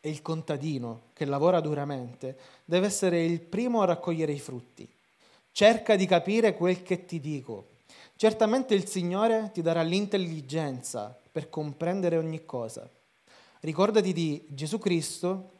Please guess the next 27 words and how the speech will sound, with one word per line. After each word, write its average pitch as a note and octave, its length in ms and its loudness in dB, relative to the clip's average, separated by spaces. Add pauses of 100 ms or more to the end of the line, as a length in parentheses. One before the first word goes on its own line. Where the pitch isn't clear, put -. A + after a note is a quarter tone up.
e D3+ 100 -6
di D#3 160 -6
ciò G3+ 200 -4
che E3 300 0
io G3 180 2
annunzio. C3+ 800 -4 (1120)
Fu - 160 2
un G3+ 80 6
discendente G3+ 500 4
del F#3 140 4
re E3+ 160 2
Davide. C3 640 -4
Dio A3 640 2
lo E3 100 2
risuscitò D#3+ 540 -2
da E3+ 140 -2
morte. C#3 560 -8 (220)
Per C#3+ 200 -4
lui G3+ 420 2
io F#3 140 2
soffro F3 360 -2
fino A3+ 280 -2
ad F3+ 80 2
essere F3+ 280 -2
incatenato E3 840 -6
come G#3+ 240 -4
delinquente. C#3+ 760 -6